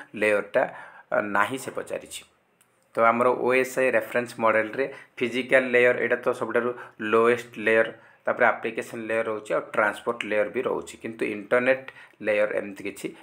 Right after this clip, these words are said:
ନାହିଁ। ତ ଅପସନ ନମ୍ବର ଡି ହେଇଯିବ କରେକ୍ଟ ଆନ୍ସର। ନେକ୍ସଟ କୋଶ୍ଚିନ୍ ରହିଛି, ହ୍ୱାଟ ଇଜ୍ ଦ ମେଜର ୟୁଜ୍ ଅଫ୍ ଇଣ୍ଟରନେଟ? ଇଣ୍ଟରନେଟର, ଅ,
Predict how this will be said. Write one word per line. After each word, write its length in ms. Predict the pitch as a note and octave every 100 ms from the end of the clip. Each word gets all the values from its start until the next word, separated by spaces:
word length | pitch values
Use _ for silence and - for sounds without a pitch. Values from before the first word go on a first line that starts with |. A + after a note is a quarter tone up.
| -
ନାହିଁ। 320 | A#2+ B2+ A#2 - -
ତ 40 | B2+
ଅପସନ 260 | B2+ -
ନମ୍ବର 180 | C3+ C3
ଡି 260 | A#2 C3 D3
ହେଇଯିବ 340 | A2 G2 -
କରେକ୍ଟ 340 | C#3+ G#2+ F#2+ -
ଆନ୍ସର। 320 | F2 - - - _ _ _ _ _ _ - - - - - - -
ନେକ୍ସଟ 300 | B2 C#3+ -
କୋଶ୍ଚିନ୍ 340 | E3 E3 G3
ରହିଛି, 260 | F#3 F#3+ G3
ହ୍ୱାଟ 440 | E3+ B2+ B2+ B2
ଇଜ୍ 180 | E3+ F3 -
ଦ 20 | A#2+ G#2+
ମେଜର 520 | G#2 A2 A#2 D3+ D#3
ୟୁଜ୍ 460 | A2+ G2+ B2 B2+ -
ଅଫ୍ 280 | G#2+ -
ଇଣ୍ଟରନେଟ? 600 | G#2+ G2+ A2 G2 F2 - - - _ _ -
ଇଣ୍ଟରନେଟର, 640 | A#2 A#2+ D3 D3 C#3+ C#3 C#3+ - - - -
ଅ, 80 | A#2+